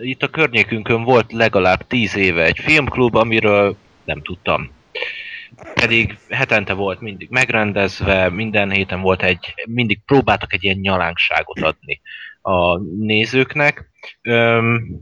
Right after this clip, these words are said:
és véletlenül szembe kerültem vele, úgyhogy már nem tudom, húsz x éve itt lakom,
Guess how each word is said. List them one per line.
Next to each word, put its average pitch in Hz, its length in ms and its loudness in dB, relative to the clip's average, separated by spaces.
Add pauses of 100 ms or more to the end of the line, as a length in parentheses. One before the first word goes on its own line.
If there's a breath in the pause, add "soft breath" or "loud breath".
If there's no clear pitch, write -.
(140)
és 127 380 2
véletlenül 104 720 0 (260)
szembe 104 320 -2
kerültem 95 480 -2
vele, 117 360 0 (100)
úgyhogy 95 400 -2
már 90 220 -2
nem 90 180 -2
tudom, 87 320 0 (420)
húsz - 300 -4 (280)
x - 200 -8
éve 92 320 0
itt - 180 -8
lakom, 98 580 -2